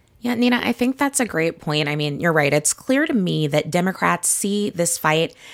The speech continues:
as a potential way to win back some of those suburban voters, but especially suburban women who helped elect President Biden and Democratic majorities in twenty twenty, but have since drifted a little bit further away from the party. They can say something like, "Hey, you know, the threat to abortion rights is not hypothetical.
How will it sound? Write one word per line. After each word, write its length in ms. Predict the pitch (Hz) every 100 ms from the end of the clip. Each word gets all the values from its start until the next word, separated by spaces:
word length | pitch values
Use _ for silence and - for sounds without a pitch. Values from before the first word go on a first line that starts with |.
| -
as 180 | - 165
a 60 | 160
potential 420 | 165 175 165 180
way 200 | 165 156
to 80 | 151
win 300 | 147 156 160
back 280 | 147 147 -
some 220 | - 175
of 100 | 185
those 180 | 208 202
suburban 480 | - 175 160 160 151
voters, 420 | 143 143 139 - - _
but 120 | - 190
especially 500 | - 294 - 349 262
suburban 480 | 208 175 175 151
women 340 | 160 156 139 139 - - -
who 200 | 175 165
helped 300 | 175 196 208
elect 320 | 190 185 -
President 480 | 165 160 170 143 151
Biden 520 | 143 160 160 156 156
and 200 | 143 139
Democratic 500 | 151 165 160 151 156
majorities 540 | 143 151 156 156 151
in 80 | 147
twenty 280 | - 156 147
twenty, 400 | - 151 156 165 - - -
but 200 | 151 170
have 100 | 190
since 400 | - 175 202 -
drifted 460 | 160 170 175 262 262
a 80 |
little 180 | 214 214
bit 160 | 233 -
further 300 | 202 196 185
away 200 | 180 233
from 200 | 185 143
the 80 | -
party. 360 | - - - - _ _
They 160 | - 190
can 200 | 269 240
say 380 | - 202 190 -
something 280 | 190 185
like, 160 | 165 165
"Hey, 220 | 302 294
you 160 | 151 160
know, 120 | 151
the 120 | 160
threat 320 | 160 175 170
to 80 | -
abortion 420 | 254 165 175 214
rights 240 | 180 170 -
is 180 | 180 165
not 380 | 165 175 -
hypothetical. 880 | - 160 156 - 160 175 - 147 151